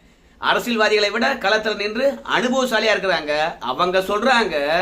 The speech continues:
அமைச்சர்கள் மீட்பு பணிக்கு போகின்ற போதோ நிவாரணம் வழங்குகின்ற பொழுதோ மக்கள் அமைச்சர்களை விரட்டி அடிக்கின்றார்கள்.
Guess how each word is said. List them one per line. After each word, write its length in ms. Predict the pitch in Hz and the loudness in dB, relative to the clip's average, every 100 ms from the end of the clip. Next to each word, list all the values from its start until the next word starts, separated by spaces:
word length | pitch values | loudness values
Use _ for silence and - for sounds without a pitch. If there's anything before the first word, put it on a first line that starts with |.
| 196 - - - | -2 -8 -20 -10
அமைச்சர்கள் 680 | 120 185 233 233 180 180 208 | -4 -2 -2 -2 -2 -2 -2
மீட்பு 360 | 180 247 247 | -2 -4 -4
பணிக்கு 320 | 233 214 196 180 | -4 -4 -4 -6
போகின்ற 380 | 202 185 185 | -4 -2 -2
போதோ 320 | 175 170 175 196 | -2 -4 -2 -2
நிவாரணம் 520 | 196 180 233 240 233 220 | 0 0 2 2 0 2
வழங்குகின்ற 540 | 175 220 214 190 175 | 2 2 0 -2 -4
பொழுதோ 720 | 160 165 170 262 277 - - - _ _ _ _ _ - 127 | -2 -2 2 4 4 2 -8 -20 _ _ _ _ _ -20 -2
மக்கள் 540 | 170 190 214 180 185 | -2 0 -2 -2 -2
அமைச்சர்களை 720 | 131 180 220 226 170 190 160 | -4 -4 -4 -4 -2 -4 -2
விரட்டி 360 | 185 254 240 240 | 0 0 0 0
அடிக்கின்றார்கள். 1000 | 214 214 190 175 165 143 175 175 120 | 0 -2 -4 0 0 0 -2 -2 -4